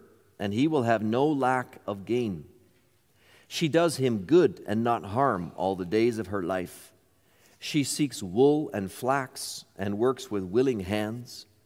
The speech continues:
She is like the ships of the merchant. She brings her food from afar. She rises while it is yet night and provides food for her household and portions for her maidens. She considers a field and buys it.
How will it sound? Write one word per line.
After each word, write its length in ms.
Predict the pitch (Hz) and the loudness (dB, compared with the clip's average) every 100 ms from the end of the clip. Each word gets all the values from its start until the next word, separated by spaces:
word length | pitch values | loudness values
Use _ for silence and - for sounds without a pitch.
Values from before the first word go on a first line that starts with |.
| _ _ _ _ | _ _ _ _
She 240 | - 170 165 | -2 4 4
is 100 | 147 | 6
like 220 | 160 160 | 2 2
the 80 | 127 | -4
ships 400 | - 196 - 151 | 0 0 0 -6
of 100 | 113 | -4
the 80 | |
merchant. 640 | 107 123 143 - 175 - - _ _ _ | 0 0 0 -6 -10 -14 -20 _ _ _
She 200 | - 135 | -4 -2
brings 320 | 113 131 123 | 2 2 2
her 120 | 120 104 | -4 -6
food 460 | - 139 139 139 | -4 0 0 -2
from 160 | 131 123 | -10 -10
afar. 460 | 123 - 95 78 - _ _ _ _ _ _ - - | -8 -6 -6 -8 -16 _ _ _ _ _ _ -20 -8
She 200 | - 165 | 0 4
rises 480 | 165 214 190 127 113 | 4 4 2 0 2
while 240 | 135 151 | 2 2
it 80 | 147 | 0
is 120 | 117 | 0
yet 240 | 123 143 | -2 -2
night 460 | 120 139 151 - - - | -2 -2 -4 -6 -16 -6
and 160 | 120 | -4
provides 400 | 131 123 143 143 | 0 2 2 2
food 400 | - 165 185 180 | -2 2 4 2
for 160 | 165 117 | -2 0
her 160 | 123 104 | 0 4
household 600 | 135 175 - 165 170 123 | 2 2 -2 -2 0 -2
and 180 | 104 - | -4 -4
portions 480 | 151 160 - 135 | -4 -2 -6 -10
for 180 | - 123 | -6 -4
her 140 | 113 107 | -2 -2
maidens. 680 | 101 107 90 76 - - - _ _ _ _ _ _ | -2 -2 -4 -10 -16 -20 -20 _ _ _ _ _ _
She 160 | - 151 | 0 0
considers 520 | 151 139 196 180 139 | 0 2 6 6 4
a 40 | |
field 460 | 127 - 180 202 180 | -2 -2 2 2 0
and 180 | 131 113 | -6 0
buys 300 | 110 127 | 2 2
it. 100 | 165 | -2